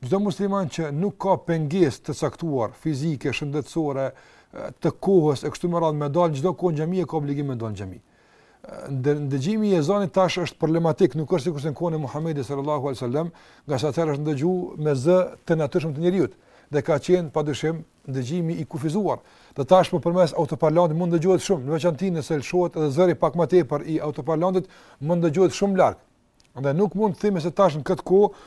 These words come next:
mund të përdoret si kriter ndëgjimi i ezanit për t'ju bërë dikujt obligim namazi. Por themi se ata që janë në afërsitë të xhamisë nuk kanë pengesa të caktuara serioze për dalë në xhami, e kanë obligim që të dalin në xhami. Për ndryshe të tjerët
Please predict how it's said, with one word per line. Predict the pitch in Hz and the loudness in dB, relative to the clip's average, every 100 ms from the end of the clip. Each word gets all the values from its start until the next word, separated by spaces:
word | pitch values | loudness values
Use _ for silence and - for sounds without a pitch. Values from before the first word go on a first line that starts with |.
| - - | -12 -4
mund | 180 175 185 | -2 0 -2
të | - | 0
përdoret | 170 151 180 143 | 0 2 2 0
si | - | -2
kriter | - 180 - 180 123 | 0 0 4 4 2
ndëgjimi | 127 143 131 196 175 | -2 -4 -2 0 2
i | 165 | 2
ezanit | 147 202 185 - | 2 0 -2 -4
për | 170 | -4
t'ju | 165 | -2
bërë | 156 156 | -2 -2
dikujt | 151 180 170 | -2 -4 -4
obligim | 139 139 151 170 - _ _ _ - | -6 -2 -2 -4 -8 _ _ _ -6
namazi. | 143 139 117 107 | -2 0 0 -2
Por | 165 143 | -2 0
themi | 214 196 | 2 2
se | 190 | 2
ata | 202 190 | 2 2
që | 180 | 2
janë | 170 160 | 0 0
në | 151 | -2
afërsitë | 165 165 151 | -4 -6 -4
të | 151 | -2
xhamisë | 151 180 180 - - - 175 | -2 -2 -4 -10 -20 -4 -2
nuk | 175 | 2
kanë | 202 170 - | 2 2 2
pengesa | 185 175 180 170 | 2 2 2 0
të | 143 | 0
caktuara | 175 - 196 175 151 127 - _ | 0 0 0 2 4 2 -2 _
serioze | - 185 196 190 143 127 - _ _ | 0 2 4 4 4 -2 -8 _ _
për | 147 127 | -4 2
dalë | 196 190 | 4 4
në | 151 | 4
xhami, | 156 156 208 202 _ _ - | 2 2 0 -2 _ _ -10
e | |
kanë | 139 170 160 | -4 -2 -2
obligim | 143 143 165 143 | -2 0 -2 -2
që | 143 | -6
të | 139 | -4
dalin | 131 135 131 | -4 -2 -4
në | 123 | -4
xhami. | 117 107 - | -4 -4 0
Për | 196 | 0
ndryshe | 202 214 208 | 2 0 -2
të | - | 0
tjerët | 196 208 202 | 2 2 0